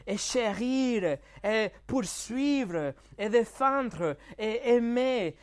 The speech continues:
et partager la vérité de Dieu. Numéro quatre-vingt-sept,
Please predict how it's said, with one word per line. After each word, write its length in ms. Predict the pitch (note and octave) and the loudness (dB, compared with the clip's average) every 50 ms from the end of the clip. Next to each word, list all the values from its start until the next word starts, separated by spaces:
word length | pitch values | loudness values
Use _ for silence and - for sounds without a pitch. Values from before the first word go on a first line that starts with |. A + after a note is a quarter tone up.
| - - | -8 -4
et 100 | G3 G#3 | -4 -4
partager 760 | - - C4 B3+ C4+ C4 - B3 A3+ G#3+ F#3 F#3 A#3+ C4 C4 | -2 0 2 2 2 2 2 0 0 0 0 0 0 0 2
la 120 | A#3 F#3+ F3 | 2 0 0
vérité 540 | D#3+ F#3 F3+ F3+ D#3+ - A3+ G#3+ G#3 G#3 | 0 -2 -4 -4 -6 -4 -4 -2 -2 -2
de 160 | E3+ F#3+ F#3 D#3 | -4 -4 -6 -6
Dieu. 520 | C3+ C#3+ E3 F3 E3+ E3 D#3+ C#3 B2 A#2 - _ _ _ _ _ _ _ _ _ _ _ _ _ _ _ _ _ _ _ _ _ _ _ _ _ _ _ _ _ _ _ _ _ _ _ _ _ _ _ _ _ _ _ _ _ _ - | -8 -8 -6 -4 -2 -2 -4 -4 -8 -10 -16 _ _ _ _ _ _ _ _ _ _ _ _ _ _ _ _ _ _ _ _ _ _ _ _ _ _ _ _ _ _ _ _ _ _ _ _ _ _ _ _ _ _ _ _ _ _ -10
Numéro 300 | D3 F3 G3+ G3+ F#3 F3+ | -8 -4 -2 0 0 0
quatre-vingt-sept, 920 | F3 - E3+ - - F#3 E3 E3 D#3+ D#3 - - E3+ D3+ C#3+ - - - - | 0 -2 -6 -6 -4 -4 -4 -2 -4 -4 -6 -6 -6 -6 -6 -8 -14 -20 -20